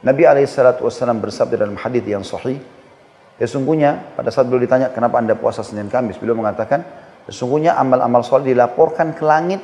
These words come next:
pada saat, ya, eh, hari Senin dan Kamis. Dan aku ingin pada saat amalku dilaporkan, aku sedang berpuasa."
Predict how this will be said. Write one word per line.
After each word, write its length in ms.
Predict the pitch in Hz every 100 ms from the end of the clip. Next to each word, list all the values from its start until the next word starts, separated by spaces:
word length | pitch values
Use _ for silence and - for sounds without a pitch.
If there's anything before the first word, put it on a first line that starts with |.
| -
pada 240 | 120 107
saat, 320 | - 127 131 - - - - _
ya, 240 | - 50 - - _ _ _
eh, 420 | 110 110 104 98 92
hari 240 | - 131
Senin 320 | 127 - 123 107
dan 80 |
Kamis. 400 | 98 107 104 - - - -
Dan 160 | 110
aku 160 | 120 143
ingin 240 | 151 170
pada 160 | 160 135 127
saat 160 | 135
amalku 320 | 123 123 123 127
dilaporkan, 720 | 120 110 113 131 - 185 208 -
aku 240 | - - 135
sedang 320 | - 98 92
berpuasa." 480 | - - 90 -